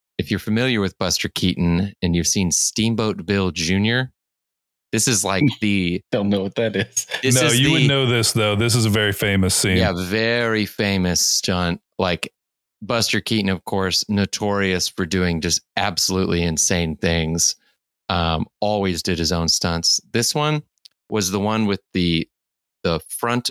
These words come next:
Speaker 1: of the house falls down and he goes
Speaker 2: Oh,
Speaker 1: right through the
Speaker 2: okay.
Speaker 1: window.
Speaker 2: I have seen that one.
Speaker 1: Yeah. So he did that. Like, that actually fell around him and was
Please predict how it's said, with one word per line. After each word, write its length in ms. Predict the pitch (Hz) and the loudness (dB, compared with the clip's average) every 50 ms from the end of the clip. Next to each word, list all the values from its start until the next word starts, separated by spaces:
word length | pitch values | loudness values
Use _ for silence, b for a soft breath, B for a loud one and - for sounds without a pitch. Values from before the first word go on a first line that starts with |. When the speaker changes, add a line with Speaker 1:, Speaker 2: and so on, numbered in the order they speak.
| - | -4
Speaker 1:
of 120 | - 95 82 | -4 -2 -2
the 100 | 92 82 | -2 -2
house 440 | - - 95 92 104 123 - - | -2 -2 -2 -2 0 0 -2 -2
falls 360 | - - 143 139 139 135 127 - | -2 -2 -2 -2 0 0 -2 -2
down 380 | 147 143 139 143 143 147 151 - _ _ _ _ _ _ | -2 -2 0 0 0 -2 -4 -6 _ _ _ _ _ _
and 180 | - 85 - - | -2 0 0 0
he 140 | 120 120 | 0 0
goes 300 | 110 - 110 98 151 143 | 2 2 2 2 2 2
Speaker 2:
Oh, 40 | 123 | 2
Speaker 1:
right 220 | 104 90 95 110 117 | 2 2 2 2 2
through 80 | 101 | 2
the 60 | 110 98 | 0 2
Speaker 2:
okay. 60 | 95 | 2
Speaker 1:
window. 380 | 92 90 92 101 107 110 117 120 - | 2 2 2 2 2 0 -2 -4 -2
Speaker 2:
I 100 | - 120 | -2 0
have 240 | 117 127 131 127 113 | 0 0 0 -2 -2
seen 200 | - - 104 98 | -2 -2 0 0
that 180 | 95 92 85 - | 2 0 0 -2
one. 240 | 85 90 87 87 - _ _ _ | -2 -2 -2 -4 -6 _ _ _
Speaker 1:
Yeah. 280 | - 104 101 90 80 82 - _ _ _ _ _ _ _ _ _ _ _ | -2 0 0 0 -2 -4 -6 _ _ _ _ _ _ _ _ _ _ _
So 400 | - - 113 104 101 95 - - _ _ _ | -4 -2 0 0 0 -2 -4 -6 _ _ _
he 140 | - 139 147 | -4 -4 -2
did 220 | 120 120 127 110 | 0 0 0 0
that. 260 | 92 90 82 87 - - | 0 0 0 -2 -4 -4
Like, 260 | - 85 87 85 - _ _ _ _ | -2 -2 -2 -2 -2 _ _ _ _
that 160 | - 107 110 | -4 -4 -2
actually 340 | 110 107 107 104 - - 90 | -2 -2 -2 -2 0 -2 -2
fell 400 | 85 - - - 104 92 85 80 | -2 -4 -4 -2 -2 0 0 0
around 380 | 78 80 85 82 80 78 78 - | 0 0 0 0 -2 -2 -4 -4
him 320 | 92 - - 92 - - _ - | -6 -4 -2 -4 -4 -4 _ -4
and 180 | 92 82 80 | -4 -2 -2
was 340 | 80 85 90 85 - - - | -2 -2 0 0 0 -2 -4